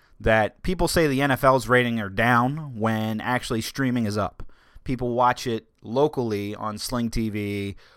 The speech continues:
or, um, Fubo T V,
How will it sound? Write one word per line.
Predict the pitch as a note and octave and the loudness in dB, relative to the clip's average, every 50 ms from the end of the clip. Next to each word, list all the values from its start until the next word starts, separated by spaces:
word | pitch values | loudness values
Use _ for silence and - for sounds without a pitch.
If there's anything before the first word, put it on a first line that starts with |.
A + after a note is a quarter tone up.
| _ _ _ | _ _ _
or, | - G2+ G2+ G2+ G2+ G2+ G2 | -6 -4 -2 0 0 0 -2
um, | F#2+ F#2+ F#2+ F#2+ F#2+ F#2+ F#2 F#2 F#2 F#2 - _ | -2 -2 -2 -2 -4 -6 -6 -8 -12 -14 -14 _
Fubo | - - C3 B2+ A#2 A#2+ A2+ A2 G#2 | -4 -2 0 0 0 2 0 0 0
T | - - A2 G#2 G2+ | -2 -4 -6 -6 -6
V, | G2 G2+ G2 F#2+ F#2+ F#2 F2+ F2+ F2 F2 F2 F2 | -6 -6 -6 -6 -6 -6 -8 -8 -10 -10 -12 -14